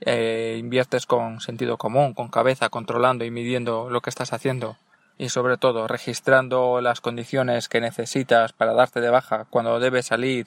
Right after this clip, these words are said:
y en qué condiciones debes salir, pues al final puedes estar consiguiendo varios cientos de euros al año sin ningún tipo de esfuerzo. Y esto es lo que te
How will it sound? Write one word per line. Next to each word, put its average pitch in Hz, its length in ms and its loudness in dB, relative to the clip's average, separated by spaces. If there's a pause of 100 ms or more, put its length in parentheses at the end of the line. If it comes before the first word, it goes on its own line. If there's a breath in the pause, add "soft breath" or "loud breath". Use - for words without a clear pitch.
(120)
y 113 360 -4
en 117 60 -4
qué 120 120 2
condiciones 123 560 -2
debes 117 220 2
salir, 127 300 0 (300 soft breath)
pues 131 200 2
al 131 100 2
final 151 340 -2
puedes 156 320 0
estar 123 220 0
consiguiendo 117 800 -2 (380 soft breath)
varios 131 340 2
cientos 139 320 -2
de 131 80 2
euros 131 300 2
al 117 120 2
año 147 260 -2
sin 110 460 -8
ningún 131 340 -4
tipo 123 220 -2
de 104 80 -2
esfuerzo. - 400 -6 (240)
Y 147 240 -2
esto 180 220 2
es 147 80 -2
lo 135 100 2
que 127 80 -2
te 117 360 0